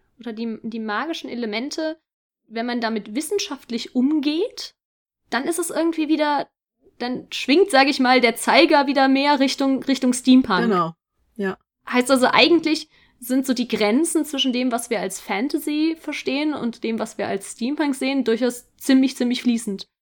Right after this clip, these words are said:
Speaker 2: Sehr.
Speaker 1: Also sehr, sehr fließend. Ich mein,
Speaker 2: Genau.
Speaker 1: gehört halt beides zur Fantastik, ne?
Speaker 2: Ja.
Speaker 1: Also, äh, gehört halt eh schon zum, zum gleichen Oberdach, aber heißt, letztlich gibt's gar nicht so große Unterscheidungen, außer eben vielleicht, ja, die Einstellung zur Magie.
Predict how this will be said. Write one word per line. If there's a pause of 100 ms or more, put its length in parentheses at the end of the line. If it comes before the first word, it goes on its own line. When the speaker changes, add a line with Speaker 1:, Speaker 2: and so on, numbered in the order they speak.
(100)
Speaker 2:
Sehr. (600)
Speaker 1:
Also
sehr,
sehr
fließend.
Ich
mein, (200)
Speaker 2:
Genau.
Speaker 1:
gehört
halt
beides
zur
Fantastik,
ne? (220)
Speaker 2:
Ja.
Speaker 1:
Also, (200)
äh,
gehört
halt
eh
schon
zum,
zum
gleichen
Oberdach,
aber (720)
heißt,
letztlich
gibt's
gar
nicht
so
große
Unterscheidungen,
außer
eben
vielleicht,
ja,
die
Einstellung
zur
Magie.